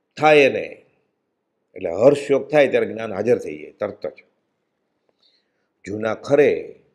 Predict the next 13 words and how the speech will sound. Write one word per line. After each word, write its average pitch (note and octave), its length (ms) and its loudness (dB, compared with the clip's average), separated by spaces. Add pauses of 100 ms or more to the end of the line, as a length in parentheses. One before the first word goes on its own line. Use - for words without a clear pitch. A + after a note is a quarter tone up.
(240)
નવા F#2+ 340 -2
બાંધે G2 400 4
નહીં, E2 340 -4 (200)
પછી G2+ 200 -4
તો G#2 120 -2
શુભ D#3+ 440 -2
પણ D#3+ 140 2
નહીં, F2+ 360 -8 (180)
માત્ર F2 300 -10
હળવો G2+ 220 0
જ G#2 40 -16
થતો D#2 260 -14
જાય. - 240 -20